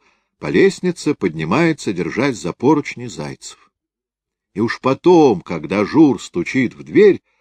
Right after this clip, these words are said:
на лестницу вступает Егоров. Дверь открывается, обдавая посетителей душным теплом.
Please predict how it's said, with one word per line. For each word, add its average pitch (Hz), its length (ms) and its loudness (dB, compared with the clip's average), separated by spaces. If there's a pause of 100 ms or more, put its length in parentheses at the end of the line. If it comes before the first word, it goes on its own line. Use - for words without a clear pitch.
(240)
на - 160 -12
лестницу 156 680 0
вступает - 680 -8
Егоров. 73 560 -8 (1160)
Дверь 117 240 0
открывается, 110 880 -2 (520)
обдавая 82 600 -4
посетителей 107 840 -6 (220)
душным 85 460 -10
теплом. 67 520 -12